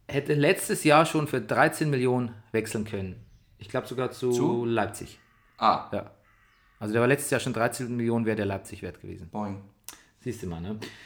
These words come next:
Speaker 1: B V B, H S V, ähm,
Speaker 2: Ja.
Speaker 1: beim B V B sind ja eigentlich alle verletzt.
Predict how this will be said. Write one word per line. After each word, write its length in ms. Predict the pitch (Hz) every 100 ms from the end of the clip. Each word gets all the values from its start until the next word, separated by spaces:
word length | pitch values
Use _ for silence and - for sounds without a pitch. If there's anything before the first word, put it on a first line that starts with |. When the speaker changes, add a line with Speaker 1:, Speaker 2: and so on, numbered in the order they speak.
| - - _ -
Speaker 1:
B 100 | 185
V 160 | 196
B, 280 | 202 190 127
H 160 | 160 156
S 100 | -
V, 420 | 202 185 120 101 120
ähm, 600 | 120 117 117 117 113 104 - _ - _ _ _ _ -
Speaker 2:
Ja. 340 | 104 107 107 117
Speaker 1:
beim 140 | 113
B 60 | 127
V 120 | 151
B 100 | 143
sind 140 | 151
ja 100 | 143
eigentlich 300 | 120 127 - - -
alle 180 | 131 160
verletzt. 520 | 165 180 202 -